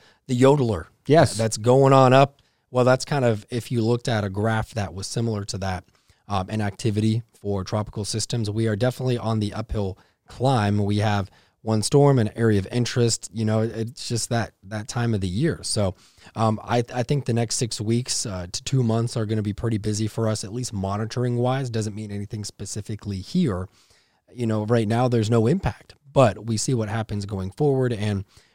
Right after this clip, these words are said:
Speaker 1: we did get a re-release of, um, some of the thinkings of what would happen going forward. And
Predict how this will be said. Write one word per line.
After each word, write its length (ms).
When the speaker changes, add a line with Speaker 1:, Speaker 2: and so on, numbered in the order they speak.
Speaker 1:
we 80
did 120
get 120
a 40
re-release 720
of, 320
um, 340
some 200
of 80
the 260
thinkings 580
of 240
what 200
would 140
happen 360
going 280
forward. 480
And 360